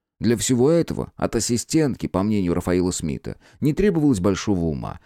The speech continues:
только подходящее сложение, ловкость и беспрекословное подчинение его приказам. Со вторым, и в особенности с третьим,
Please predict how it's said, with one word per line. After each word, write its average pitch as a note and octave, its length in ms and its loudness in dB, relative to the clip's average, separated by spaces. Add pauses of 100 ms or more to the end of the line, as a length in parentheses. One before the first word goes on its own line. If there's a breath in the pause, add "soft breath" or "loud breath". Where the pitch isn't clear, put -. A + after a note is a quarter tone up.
(200 soft breath)
только C#3 260 2
подходящее F#2+ 580 0
сложение, D2 680 -4 (200 soft breath)
ловкость G2+ 640 0
и E3+ 240 2
беспрекословное B2 1120 0
подчинение D#2+ 640 -2
его C2+ 180 -4
приказам. A1+ 560 -8 (360)
Со - 140 2
вторым, C3+ 540 0 (120)
и F2 100 0
в F2+ 40 0
особенности E2 540 -2
с C2 120 -6
третьим, F#2+ 520 -2